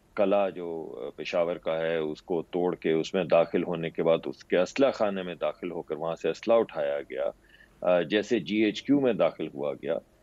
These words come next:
जैसे तमाम टारगेट करके, यानी पूरे मुल्क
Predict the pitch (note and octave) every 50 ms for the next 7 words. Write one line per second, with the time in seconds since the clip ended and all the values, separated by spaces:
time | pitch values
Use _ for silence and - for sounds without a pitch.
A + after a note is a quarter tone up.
0 | _ _ - G#2+ G#2+ G2+ - C3 - - A2+ G#2 A2 B2+ D3+ D#3+ D#3 B2+ - D3
1 | C#3 D3 D3+ C#3+ C3 E3+ D#3+ - - - G#2 - - _ - - _ _ _ _
2 | _ _ E2 E2+ E2+ E2+ F2 F2+ F2+ - - E2+ F#2 G2 G2+ F#2+ F2 F2 E2+